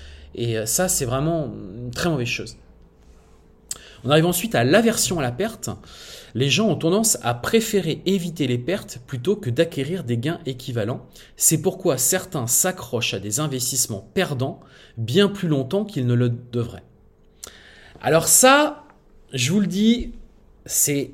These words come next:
vrai, et je suis certain que vous l'avez, que vous êtes confronté à ça au quotidien. Tout simplement parce que, vu que vous voulez éviter de perdre de l'argent, bah en fait, vous faites des investissements qui sont foireux,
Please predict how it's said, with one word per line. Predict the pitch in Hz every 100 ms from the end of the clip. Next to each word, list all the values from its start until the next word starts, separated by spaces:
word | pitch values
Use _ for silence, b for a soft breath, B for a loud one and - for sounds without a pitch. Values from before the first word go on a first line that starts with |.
| -
vrai, | 120 117 127 180 190 - -
et | 123
je | 120 131
suis | - 127
certain | 120 - 202 - 185 175 170 -
que | 135
vous | 113 120
l'avez, | 113 110 110 117 120
que | 120 -
vous | 120
êtes | 120 120
confronté | 180 - 151 156
à | 120
ça | 120 139
au |
quotidien. | 123 123 120 101 131 185 B B B B B B -
Tout | 247
simplement | 240 226 214 180 135
parce | 117 160 156
que, | - 151 120 B B B B B B B B _ _ _
vu | 135 139 240
que |
vous | 175 175
voulez | 208 214
éviter | 156 160 196
de | 139
perdre | 123 196
de | 165
l'argent, | 139 127 131 - - - _ _ _ - - - - B B -
bah | 117
en | 143
fait, | 160 220 294 - -
vous | 143 123 180
faites | - 220 160
des | 147 139
investissements | 208 208 196 - 180 - 175 185 226 -
qui | - 156
sont | 156 185 196 196
foireux, | - - 180 156 143 214